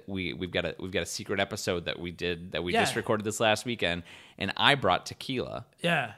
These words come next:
Speaker 1: And Malik did not partake of the tequila,
Speaker 2: I
Speaker 1: which
Speaker 2: did
Speaker 1: is,
Speaker 2: not.
Speaker 1: but he tried a little bit of the mezcal. You did try a little bit of the mezcal.
Speaker 2: Actually, I
Speaker 1: Had a
Speaker 2: didn't.
Speaker 1: sip. You didn't have a sip of that?
Speaker 2: No.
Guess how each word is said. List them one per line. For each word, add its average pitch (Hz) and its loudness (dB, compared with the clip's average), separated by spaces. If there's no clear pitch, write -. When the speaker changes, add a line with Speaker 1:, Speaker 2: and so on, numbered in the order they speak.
Speaker 1:
And 101 4
Malik 113 0
did 101 0
not 87 0
partake 95 -2
of 87 -12
the 98 -6
tequila, 120 -2
Speaker 2:
I - -2
Speaker 1:
which 92 0
Speaker 2:
did 98 2
Speaker 1:
is, - 2
Speaker 2:
not. 120 -2
Speaker 1:
but 120 2
he 113 2
tried 156 8
a - 4
little 190 8
bit 196 4
of 196 0
the 214 4
mezcal. 170 4
You 87 -4
did 113 -6
try 143 6
a 131 8
little 127 0
bit 135 0
of 131 -2
the 135 0
mezcal. 131 4
Speaker 2:
Actually, 143 6
I 127 4
Speaker 1:
Had 104 10
a - 4
Speaker 2:
didn't. 151 -2
Speaker 1:
sip. 120 2
You 107 0
didn't 127 -2
have 143 0
a 139 0
sip 151 0
of 143 -2
that? 139 4
Speaker 2:
No. 143 0